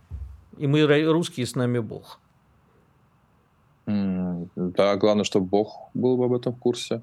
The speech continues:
Speaker 1: <laughs>
Speaker 2: Вот. А, ты знаешь, мне кажется, я б-, об этом не, не, несколько раз, кстати, говорил, что, ам, если мы не, не поймем, что нас слишком мало, и единственное условие выживаемости нас всех —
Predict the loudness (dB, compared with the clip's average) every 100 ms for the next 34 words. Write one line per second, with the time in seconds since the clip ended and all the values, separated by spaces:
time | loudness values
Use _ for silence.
0 | -10 -12 -8 -8 -10 -6 -2 0 -2 -4
1 | -14 -14 _ _ _ _ -10 -6 -2 -2
2 | -2 -4 -6 -6 -8 -10 -14 -20 _ -20
3 | _ _ _ _ 2 4 2 0 -4 _
4 | _ -4 -2 0 0 0 -4 -4 -6 _
5 | _ _ _ _ _ -16 -12 -10 -4 -2
6 | 0 0 0 0 -2 -2 -4 -4 -2 -2
7 | -4 -6 -2 -2 -2 -10 -4 0 0 -2
8 | -4 -4 -4 -6 -6 -6 -6 -6 -8 -10
9 | -12 -14 -6 -4 -4 -2 0 0 -2 -4
10 | -4 0 2 2 0 -2 -4 -2 -2 -4
11 | -4 -2 0 2 0 -2 -4 -6 -4 -6
12 | -6 -8 -2 0 0 0 2 4 4 0
13 | -4 -6 -4 -4 -2 -2 -2